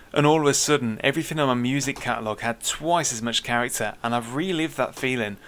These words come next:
all over again with the C S L Elite. The agility and strength of the belt drive wheel over the G twenty-nine's gear drive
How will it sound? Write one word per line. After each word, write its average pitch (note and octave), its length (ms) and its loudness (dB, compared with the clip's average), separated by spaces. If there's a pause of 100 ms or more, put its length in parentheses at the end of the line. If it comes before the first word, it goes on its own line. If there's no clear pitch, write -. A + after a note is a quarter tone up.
(240)
all C#3+ 320 4
over C3 220 0
again A2 240 -4
with G#2 140 -4
the A2 80 -6
C - 180 0
S A2 180 -2
L A2 200 -2
Elite. A2 200 -6 (1040)
The A#2 160 -2
agility D3 540 2
and A#2 120 0
strength B2 380 -2
of A2+ 80 -10
the A2 80 -4
belt A2+ 240 4
drive A2 260 2
wheel A2+ 300 0
over B2 260 2
the A2+ 120 -4
G A#2 200 -2
twenty-nine's A2 540 -2
gear A#2+ 260 0
drive G#2 380 -4